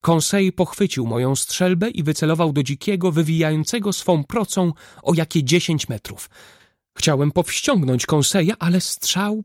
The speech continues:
padł i strzaskał na ramiennik z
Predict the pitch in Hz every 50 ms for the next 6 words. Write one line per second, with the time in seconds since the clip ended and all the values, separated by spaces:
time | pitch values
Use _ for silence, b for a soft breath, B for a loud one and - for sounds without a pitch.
0 | - _ - 190 202 190 135 123 113 101 98 - b b b b b b _ 180
1 | 156 - - - - - 190 180 160 - - - - 180 175 165 160 139 139 135
2 | 127 120 123 135 127 120 120 123 131 131 - - - - -